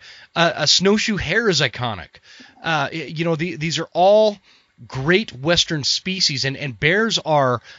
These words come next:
like you, uh, alluded to earlier, I mean, they're in pretty much the entirety of the, the lower forty-eight in Canada, uh, and, and obviously Alaska.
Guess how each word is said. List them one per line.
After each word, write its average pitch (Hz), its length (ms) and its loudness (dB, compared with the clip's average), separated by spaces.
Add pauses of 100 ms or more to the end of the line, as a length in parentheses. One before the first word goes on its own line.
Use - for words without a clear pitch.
(120)
like 143 220 -2
you, 190 420 0
uh, 104 200 -10
alluded 156 360 2
to 143 180 -2
earlier, 190 300 2
I 139 80 2
mean, 151 320 -4
they're 185 220 0
in 254 180 0 (100)
pretty 208 220 0
much 160 340 0 (160)
the 151 400 -8
entirety 156 680 0
of 131 160 -8
the, 127 220 -2
the 127 100 -8
lower 147 260 0
forty-eight 131 460 -4
in 131 60 -16
Canada, 127 500 -4 (520)
uh, 120 520 2
and, 127 240 0
and 135 80 0
obviously 127 340 0
Alaska. 110 720 0